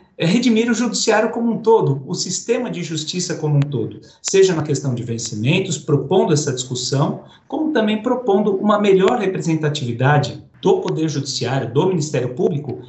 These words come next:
enquanto Estado, não enquanto governo,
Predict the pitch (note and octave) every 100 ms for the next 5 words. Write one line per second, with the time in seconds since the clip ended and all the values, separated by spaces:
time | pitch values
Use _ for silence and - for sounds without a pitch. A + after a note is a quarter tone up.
0 | - - F#3 F#3+ G#3+ A3 G#3+ - G3+ -
1 | - D#3 C#3 A#2+ G#2+ - D3+ D3 E3 D#3+
2 | D#3+ D#3 D#3 D3+ D#3+ C3+ C3 A2 G#2